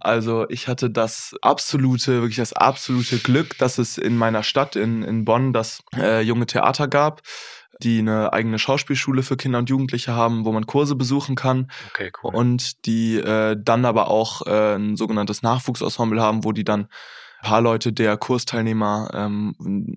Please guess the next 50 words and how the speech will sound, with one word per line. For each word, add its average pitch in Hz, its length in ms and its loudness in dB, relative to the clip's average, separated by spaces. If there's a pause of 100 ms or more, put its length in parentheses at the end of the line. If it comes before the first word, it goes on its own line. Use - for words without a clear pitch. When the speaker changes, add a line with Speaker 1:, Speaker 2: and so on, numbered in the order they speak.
(120)
Speaker 1:
wo 104 80 -2
die - 80 -4
irgendwie 104 240 -4
sehen, 107 320 -2
ey, 104 200 -4
die 107 160 -6
haben 110 240 -4
richtig 120 440 -6
Lust 127 280 -2
und 101 160 -6
die 110 60 -6
haben 110 140 -4
Talent 113 500 -2
und 101 160 -6
die 107 80 -4
haben 107 80 -4
Spaß 107 380 2
an 104 80 -6
dem, 101 100 -4
was 101 140 -8
sie 110 100 -6
machen, 110 320 -4 (480)
dann 110 140 0
irgendwie 110 220 0
in 113 80 2
dieses 110 260 -2
Nachwuchsensemble 123 680 0
aufnehmen 117 360 2
und 107 100 -4
die 110 60 -2
dann 107 180 0
auch - 160 0
schon 104 200 -2
richtige 104 460 -4
Vorstellungen 110 540 -4
spielen 139 340 -2
können, 131 320 0 (300)
zusammen 120 380 2
mit 120 180 0
einem, 110 360 2
äh, 95 200 0
Profi-Ensemble, 143 920 0 (600)
was - 260 -10
es - 80 -8
auch - 220 0
gibt 139 240 -2
am 131 100 0
Jungen 131 160 2
Theater 123 400 -2
Bonn. 127 320 -2